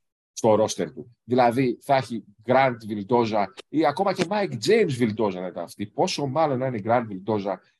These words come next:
και να μην έχει playmaking από άλλο παίχτη στο roster του. Δεν υπάρχει περίπτωση. Μπορώ να το διανοηθώ. Δηλαδή, να έρθει ο Dorsey και να μου πεις ότι θα είναι ο τρίτος playmaker του Αταμάν, ο Dorsey, ας πούμε.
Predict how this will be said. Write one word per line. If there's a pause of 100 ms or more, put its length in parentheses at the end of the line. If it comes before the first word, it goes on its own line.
(120)
και
να
μην
έχει
playmaking
από
άλλο
παίχτη
στο
roster
του.
Δεν
υπάρχει
περίπτωση.
Μπορώ
να
το
διανοηθώ.
Δηλαδή,
να
έρθει
ο
Dorsey
και
να
μου
πεις
ότι
θα
είναι
ο
τρίτος
playmaker
του
Αταμάν,
ο
Dorsey,
ας
πούμε.